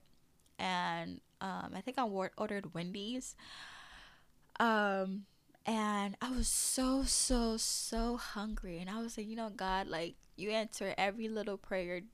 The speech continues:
any, every, every prayer, even down to, like, the littlest things." So the, you know, Uber Eats, the app, it tells you what time, like, the estimated time of arrival. Um, and it was, like, forty minutes from now. And I was like, "God,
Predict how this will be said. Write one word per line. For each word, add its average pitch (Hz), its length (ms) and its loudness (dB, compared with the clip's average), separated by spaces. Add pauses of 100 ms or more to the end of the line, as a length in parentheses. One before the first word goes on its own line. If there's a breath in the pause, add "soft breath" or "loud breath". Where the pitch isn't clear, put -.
(120)
any, 254 360 4
every, 262 300 6
every 262 280 6
prayer, 196 380 -4
even 196 260 -6
down 202 160 -4
to, - 120 -10
like, - 200 -8
the - 80 -4
littlest 165 520 -6
things." - 320 -12
So 208 380 -2 (600 loud breath)
the, 190 600 2 (140)
you 262 80 2
know, 294 200 6
Uber 220 280 0
Eats, 185 240 -4
the 165 200 0
app, 180 400 -2
it 202 100 -8
tells 185 320 -4
you 185 140 -4
what 185 140 -4
time, 185 460 -6
like, 175 380 -10 (180)
the - 180 -4
estimated 208 480 -8
time 190 260 -6
of 185 160 -6
arrival. 180 580 -6 (600 loud breath)
Um, 196 180 -2
and 190 100 -4
it 247 120 0
was, 233 260 4
like, 165 240 0 (240)
forty 226 320 2
minutes 170 320 -2
from 214 180 -8
now. - 220 -4
And - 100 -4
I 262 60 4
was 247 100 0
like, 196 220 -6
"God, 214 280 4